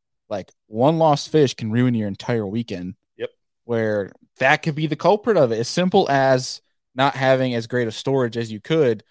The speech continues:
Speaker 1: you know, hooks rubbing on each other and not taking the time to, one, realize it too when you're tying it on, uh, assuming that it's just good to go. And then say the hooks rolled a little bit or dulled because it's been rubbing against each other.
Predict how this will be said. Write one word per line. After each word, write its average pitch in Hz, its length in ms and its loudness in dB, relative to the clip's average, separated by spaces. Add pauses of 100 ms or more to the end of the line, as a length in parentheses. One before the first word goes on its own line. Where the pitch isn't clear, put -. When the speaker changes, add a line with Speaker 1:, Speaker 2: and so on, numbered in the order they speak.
(220)
Speaker 1:
you 117 80 -6
know, 110 160 2
hooks 123 260 -4
rubbing 131 240 0
on 120 80 -2
each 113 180 -6
other 113 280 0 (200)
and 113 160 -4
not 123 200 -2
taking 123 280 -4
the 110 40 -10
time 113 180 -6
to, 92 80 -14
one, 104 220 -8
realize 95 420 -10
it - 100 -18
too 104 180 -10
when 85 80 -18
you're 82 100 -18
tying 101 260 -8
it - 80 -10
on, 104 240 -6 (580)
uh, 104 260 -2
assuming 120 460 0
that 110 100 -2
it's 98 80 -16
just 110 140 -10
good 104 120 -6
to 101 60 -10
go. 101 340 -4 (260)
And 113 140 -4
then 104 440 -6
say 117 200 0
the 107 100 0
hooks 110 200 -2
rolled 110 280 -2
a - 20 -12
little 110 160 -4
bit 110 220 0
or 92 80 -6
dulled 110 360 -2
because 110 280 -4
it's 107 100 -6
been 101 160 -6
rubbing 107 220 -2
against 107 280 -6
each 117 140 -8
other. 107 240 -2